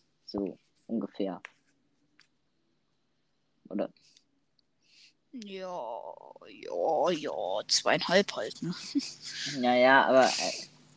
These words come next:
Speaker 1: was ich mich frage, was kann man bitte schön in drei Stunden reinpacken?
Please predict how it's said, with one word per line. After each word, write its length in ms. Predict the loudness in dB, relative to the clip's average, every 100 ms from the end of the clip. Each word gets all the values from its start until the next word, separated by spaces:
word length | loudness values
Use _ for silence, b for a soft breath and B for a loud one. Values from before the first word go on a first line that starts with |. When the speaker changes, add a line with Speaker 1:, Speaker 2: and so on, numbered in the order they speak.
| _
Speaker 1:
was 200 | -2 -2 0
ich 160 | 2
mich 220 | 2 0
frage, 720 | -6 -4 0 4 4 4 0 -4 _ _ -20 -6
was 480 | 4 4 4 -8 -8
kann 240 | 2 4 6
man 180 | 4
bitte 260 | 2 0 -2
schön 280 | 4 4 4
in 240 | 2 0
drei 400 | -2 0 8 8
Stunden 640 | 8 2 4 6 6 0 -4
reinpacken? 680 | -4 -6 -8 -10 -8 -10